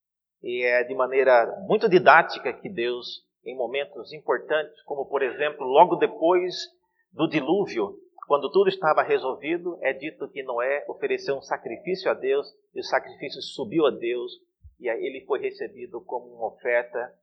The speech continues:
de aroma suave. Suave por causa do que Cristo fez. Suave porque Deus se lembra daquilo que o seu filho fez. E na mente de Deus não existe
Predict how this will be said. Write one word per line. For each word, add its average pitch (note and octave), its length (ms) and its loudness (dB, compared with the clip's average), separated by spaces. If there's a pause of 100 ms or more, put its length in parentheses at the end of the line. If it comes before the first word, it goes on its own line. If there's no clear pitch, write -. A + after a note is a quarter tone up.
(180)
de A2+ 100 -4
aroma G#2+ 400 -2
suave. F2+ 500 -16 (920)
Suave C3 500 -2
por C3 200 -8
causa B2 260 -4
do B2 120 -20
que A2+ 140 -18
Cristo - 400 -18 (120)
fez. G2+ 240 -14 (520)
Suave C3 480 -2
porque B2 360 -8
Deus A#2+ 340 -12
se A#2+ 80 -10
lembra D3 460 2
daquilo D3 400 -2
que - 80 -12
o B2 60 -6
seu B2+ 240 -6
filho C3 340 -14
fez. G#2+ 320 -10 (420)
E B2 80 -16
na A2+ 140 -4
mente C#3+ 280 -10
de C3+ 180 -20
Deus C#3+ 320 0 (360)
não C3+ 160 -4
existe C#3 640 -8